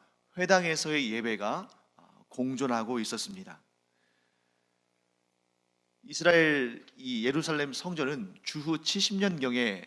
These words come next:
로마 군대에 의해서 파괴가 됐기 때문에 지금 예수님께서 말씀하시던 이때는, 어, 그로부터 한 사십 년 전이죠. 그렇기 때문에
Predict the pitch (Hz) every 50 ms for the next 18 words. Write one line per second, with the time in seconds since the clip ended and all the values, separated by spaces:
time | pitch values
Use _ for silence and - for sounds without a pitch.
0 | - - - _ 113 117 131 131 143 139 131 135 131 120 131 127 123 113 110 113
1 | 110 107 101 - 117 110 - - 160 156 156 156 139 110 - 120 113 - 110 98
2 | 101 117 156 147 113 90 87 - _ _ _ _ _ _ _ _ _ - - -
3 | 156 156 170 139 113 95 - - 127 131 - 143 143 135 135 117 - 127 117 -
4 | 127 123 123 127 123 - - 117 117 117 - - 127 123 117 - - 120 107 113
5 | 127 143 - - 139 110 107 110 139 175 202 240 - _ _ _ _ _ _ _
6 | _ _ _ _ 101 - - - 143 139 131 131 143 143 143 139 131 - - 175
7 | 185 185 - 190 175 190 170 - 110 113 123 120 - 107 107 131 175 214 - -
8 | _ _ _ _ _ _ _ - 139 131 - - 120 113 120 156 165 131 101 -